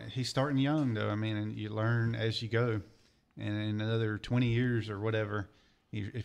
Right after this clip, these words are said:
still doing it, and, and then you could be a, another Roger Penske, I mean, or whatever you wanna be. I mean, that's the whole thing, too. The sky's the limit. If you don't wanna be, then you just wanna keep racing. I mean, it's whatever you want it to be.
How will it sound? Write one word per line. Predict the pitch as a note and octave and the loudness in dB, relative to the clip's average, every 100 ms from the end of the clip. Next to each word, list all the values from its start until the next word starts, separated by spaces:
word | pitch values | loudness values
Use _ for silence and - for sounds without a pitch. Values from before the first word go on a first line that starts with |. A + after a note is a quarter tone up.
| - | -8
still | - - B2+ | -8 -2 0
doing | A#2+ A#2+ A#2 A#2+ | 2 4 4 2
it, | A#2 | 0
and, | G#2 G2+ G#2 | -4 -6 -6
and | G#2+ G#2 G2+ - | -6 -6 -6 -4
then | A2 A2 | -2 -2
you | |
could | G#2+ A2 | -2 -2
be | A2 G2+ | -2 -2
a, | G2+ A2 | -4 -4
another | A2 G#2 | -2 -2
Roger | G2 G#2 F#2+ | 0 -2 -2
Penske, | - G2+ - G#2 F#2+ | -6 -6 -6 -10 -8
I | A2 | -4
mean, | G#2 G#2+ | -2 2
or | A#2+ | 4
whatever | B2+ A2 | 4 2
you | G#2+ A2 | 2 2
wanna | D#3+ F#2+ | 2 0
be. | F#2+ F#2+ A2+ | -2 -4 -6
I | |
mean, | A2 A2+ | -2 -2
that's | A#2+ | -2
the | A2 | -2
whole | A2+ G#2+ | -4 -2
thing, | G#2+ G2+ | -4 -4
too. | A2+ G2+ - - _ _ - | -6 -8 -14 -20 _ _ -18
The | G#2+ | -10
sky's | - A2+ A2 | -2 -2 0
the | A2 | 0
limit. | A#2 G#2 | 0 0
If | G#2 | -4
you | G#2+ | 0
don't | A#2+ B2 | 0 2
wanna | A#2+ | 0
be, | A#2 C3 | -2 -4
then | A#2 G#2 | -4 -6
you | G#2 | -6
just | G#2 - | -8 -6
wanna | G#2+ G2+ | -6 -6
keep | A2+ G#2+ | -6 -2
racing. | A2 A2 G#2 G2 - _ _ _ - | -2 -2 -4 -6 -12 _ _ _ -8
I | A2+ | -2
mean, | G#2+ G2 - - - _ _ - | -2 -2 -8 -20 -20 _ _ -6
it's | B2 - | -6 -2
whatever | D3+ D3 | 0 0
you | C3 | 0
want | B2 A#2 | 0 -2
it | |
to | F#2+ | -2
be. | G#2 | -4